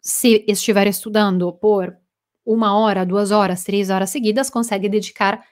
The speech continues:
mais tempo para cada uma dessas etapas, mas todas elas precisam entrar em cada ciclo de estudo. O seu ciclo de estudo tem que se adaptar à sua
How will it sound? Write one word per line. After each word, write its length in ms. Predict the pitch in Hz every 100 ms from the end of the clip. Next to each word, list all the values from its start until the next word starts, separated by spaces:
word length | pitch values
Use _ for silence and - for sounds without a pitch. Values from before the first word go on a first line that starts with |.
| _ -
mais 600 | 214 233 262 254 - -
tempo 580 | 226 220 240 247 285 302
para 220 | 202 208
cada 280 | 220 214 214
uma 200 | 220 226
dessas 300 | 220 208 196
etapas, 340 | 196 175 196
mas 160 | 214 226
todas 320 | 320 311 240
elas 320 | 233 269 240
precisam 640 | 240 233 - 233 247 254 254 - - _ _
entrar 460 | 233 240 233 214 233
em 100 | 233
cada 240 | 233 233
ciclo 540 | 240 - - - 196 185
de 100 | 185
estudo. 460 | 180 - 180 180 _ _ _ _ _ _ _ _ _ _ _ _ -
O 60 | -
seu 160 | -
ciclo 300 | 180 196 226
de 80 | 233
estudo 300 | 247 226 220
tem 160 | 233 185
que 80 | 190
se 120 | 190
adaptar 540 | 185 185 180 175 196
à 80 | 185
sua 400 | - 185 180